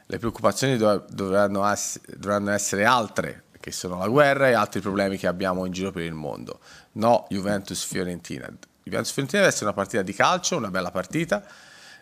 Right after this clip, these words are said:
dove si affrontano due squadre, una che è la Fiorentina, che è ben allenata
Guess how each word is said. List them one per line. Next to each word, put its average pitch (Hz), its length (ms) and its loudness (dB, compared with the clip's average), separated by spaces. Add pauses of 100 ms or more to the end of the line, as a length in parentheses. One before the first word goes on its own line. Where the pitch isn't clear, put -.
dove 120 340 4
si - 120 0
affrontano 135 420 0
due 113 140 0
squadre, 117 560 4 (300)
una 165 260 6
che 117 100 2
è - 20 4
la 107 120 4
Fiorentina, 113 500 -2
che - 140 -2
è 92 40 0
ben 131 340 4
allenata 117 680 2